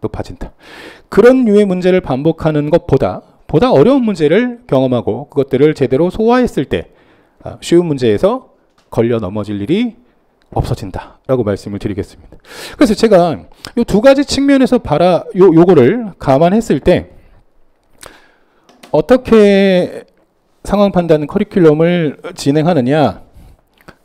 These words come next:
자, 내년도, 어, 보통 이제 그 학원 홈페이지 보면 뭐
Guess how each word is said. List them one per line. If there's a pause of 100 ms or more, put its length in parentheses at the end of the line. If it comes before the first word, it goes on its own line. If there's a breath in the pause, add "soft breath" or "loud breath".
(180)
자,
내년도,
어, (2000 loud breath)
보통
이제
그
학원
홈페이지
보면
뭐